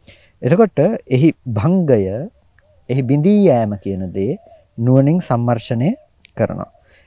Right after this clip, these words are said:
එතකොට මෙන්න මේ පුස්ස පුස්ස වයම් පස්සති කියලා කියන්නේ නැවත නැවත ස්පර්ශ වෙනකොට මේ සංස්කාර නිමිති ස්පර්ශ වීම පිළිබඳව, අ, එයා එහි වැය දකිනවා කියලා කියන්නේ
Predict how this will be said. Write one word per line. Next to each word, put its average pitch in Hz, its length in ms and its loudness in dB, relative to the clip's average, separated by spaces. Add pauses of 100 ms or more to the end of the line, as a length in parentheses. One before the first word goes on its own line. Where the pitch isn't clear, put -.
එතකොට 214 320 2 (120)
මෙන්න 190 260 2
මේ 208 180 0
පුස්ස - 300 -6
පුස්ස 208 260 -2
වයම් 160 380 4
පස්සති 180 420 -4
කියලා 156 200 -4
කියන්නේ 110 440 -6 (500)
නැවත 117 440 -2
නැවත 185 400 -4
ස්පර්ශ - 580 -6 (220)
වෙනකොට 127 380 -4
මේ 147 180 -6
සංස්කාර 143 540 -6
නිමිති 135 340 -6
ස්පර්ශ - 480 -8
වීම 147 380 -4
පිළිබඳව, 135 600 -4 (680)
අ, 113 100 -6 (760)
එයා 135 420 2
එහි 131 220 -2
වැය 107 260 4
දකිනවා 170 420 2
කියලා 123 300 -8
කියන්නේ 107 380 -6